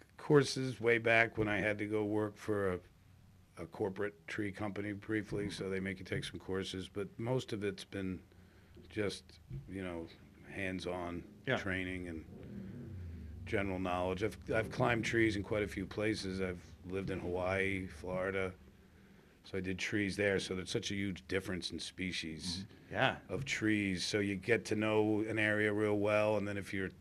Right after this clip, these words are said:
Speaker 1: ten or fifteen, twenty years removed from it, you're kinda like,
Speaker 2: Yeah.
Speaker 1: "Oh, I forgot about that kind of tree."
Speaker 2: So what's the most challenging type of tree, you think? What's the most
Speaker 1: In
Speaker 2: challenging t-,
Speaker 1: Maine?
Speaker 2: yeah, in Maine,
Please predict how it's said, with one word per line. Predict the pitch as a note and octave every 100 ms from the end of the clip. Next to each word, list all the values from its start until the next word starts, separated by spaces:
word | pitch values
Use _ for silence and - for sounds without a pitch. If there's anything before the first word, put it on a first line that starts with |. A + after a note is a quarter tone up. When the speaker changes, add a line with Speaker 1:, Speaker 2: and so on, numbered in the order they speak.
| - -
Speaker 1:
ten | A2 G#2
or | G2
fifteen, | G#2 G2 - G#2 G2
twenty | A2 G2 F#2+
years | G2 F#2
removed | F2+ F#2 G2+ G2
from | F2+ D#2+
it, | D#2+ -
you're | F2
kinda | - F2+ F2
like, | E2 D2+ D2 - -
Speaker 2:
Yeah. | - F2
Speaker 1:
"Oh, | D#3
I | D#3
forgot | D3 D#3+ -
about | C3+ B2
that | A#2 -
kind | - G#2+
of | G#2+
tree." | - F#2 - - - - - -
Speaker 2:
So | C#3
what's | D3 D3+
the | D3
most | C#3+ -
challenging | - C3+ B2 B2+ B2 G#2+ A#2+ A#2 A2+ - -
type | - B2+ A#2+
of | A2+ -
tree, | - G2+ F2+ F2 - - - - - - - - - - - -
you | G#2+
think? | G#2+ G2+ - - - - - - - -
What's | E3+
the | G#3
most | G#3 G3
Speaker 1:
In |
Speaker 2:
challenging | - - F#3+ G#3+ E3+ F3+
t-, | F#3+
Speaker 1:
Maine? | F#3
Speaker 2:
yeah, | D#3+
in | C#3 C#3
Maine, | D#3 F3+ F#3+ F#3+